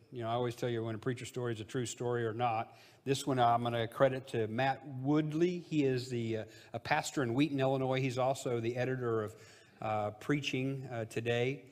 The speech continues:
He tells a story, he said it happened years ago, and, and he doesn't say it was at a Baptist, Bab-, Baptist softball, uh, group or not.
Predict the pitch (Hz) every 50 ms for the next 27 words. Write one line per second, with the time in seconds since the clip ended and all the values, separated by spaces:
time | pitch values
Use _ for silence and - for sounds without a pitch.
0 | - - - - - - - - - _ - 151 156 - 190 170 156 151 143 -
1 | - 165 156 156 151 143 135 131 135 143 139 131 135 131 156 143 135 151 151 -
2 | - 131 131 143 147 139 139 127 123 120 117 117 117 117 113 120 - - 127 117
3 | 120 123 131 170 202 196 - - 165 156 147 151 147 127 117 131 123 120 120 117
4 | 113 117 123 127 127 127 123 120 - - 123 113 107 120 120 120 120 120 117 117
5 | - - - 123 120 110 120 120 123 120 - 117 - - - - - 120 110 -
6 | - 127 120 113 - - 123 113 113 107 107 113 117 - - - 110 107 107 101
7 | 113 117 117 110 - 104 107 117 113 104 95 92